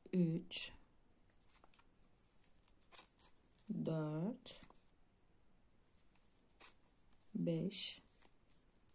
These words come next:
altı ve yedi. Yedi adet sık iğnemi yaptım. Tığımın başını üç defa doladım.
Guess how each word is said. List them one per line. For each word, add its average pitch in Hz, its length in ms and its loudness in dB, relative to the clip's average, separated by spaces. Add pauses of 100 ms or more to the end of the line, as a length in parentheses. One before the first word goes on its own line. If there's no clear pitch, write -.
(1040)
altı 180 760 2 (1800)
ve 196 100 4
yedi. 196 520 8 (440)
Yedi 226 260 8
adet 170 380 6
sık - 320 4
iğnemi 175 380 8
yaptım. - 520 2 (480)
Tığımın 196 600 10
başını 202 560 10 (100)
üç 254 300 10
defa 160 480 2
doladım. 208 680 8